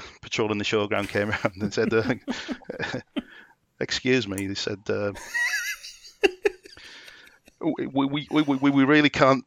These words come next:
be dealing with, um, arms and weapons and things. You, you, you'll, you'll have to take the knife away." And, and they said,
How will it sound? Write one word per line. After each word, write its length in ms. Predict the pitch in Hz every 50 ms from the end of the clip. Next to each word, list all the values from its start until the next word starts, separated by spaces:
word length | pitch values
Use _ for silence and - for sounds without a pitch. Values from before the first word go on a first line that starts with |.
| _ _ 127
be 140 | 117 131 127
dealing 360 | - - 143 135 131 127 120
with, 240 | 117 113 95 - 120
um, 520 | - - 113 117 117 113 117 113 117 117 - - - -
arms 400 | 123 123 123 117 113 110 107 -
and 280 | 113 104 117 117 113 - _ _ -
weapons 440 | 147 147 147 135 - 139 127 -
and 100 | 131 127
things. 240 | - 110 101 104 101
You, 80 | 127 - - - - _ _ _
you, 200 | - 120 127 131 -
you'll, 260 | 139 139 139 135 135 -
you'll 180 | 139 139 131 127
have 180 | 143 - - -
to 80 | 131
take 280 | - - 139 113 107 -
the 80 | - 104
knife 300 | 117 135 165 170 - -
away." 380 | 143 120 113 104 98 101 104
And, 200 | 107 110 117 120
and 180 | 120 127 127 120
they 60 | 120
said, 240 | - - 127 117